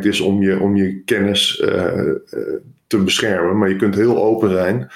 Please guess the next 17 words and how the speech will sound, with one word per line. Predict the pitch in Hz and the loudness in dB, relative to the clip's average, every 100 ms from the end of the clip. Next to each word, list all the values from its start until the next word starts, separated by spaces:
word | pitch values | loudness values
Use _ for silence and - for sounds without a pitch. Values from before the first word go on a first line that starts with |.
| - - - _ | -18 -18 -20 _
zonder | 104 104 101 95 | 0 2 2 0
het, | 92 92 | 0 -4
eh, | - 92 90 90 87 | -4 -2 0 0 0
eh, | 95 65 95 92 90 92 - | -2 -4 -2 0 -2 -4 -12
nou | - - 95 | -8 -4 -2
ja, | 80 73 | -2 -4
geheim | - 101 98 | -4 -2 -2
van | 98 98 | -2 -2
de | - | 0
smid | 117 101 | 0 0
bij | 98 | 0
wijze | 87 80 80 | 0 0 -2
van, | - 87 82 82 | -2 -2 0 0
eh, | 80 82 | -2 0
bloot | 92 85 78 | 0 0 0
te | 80 | 0
leggen. | 78 - | -2 -8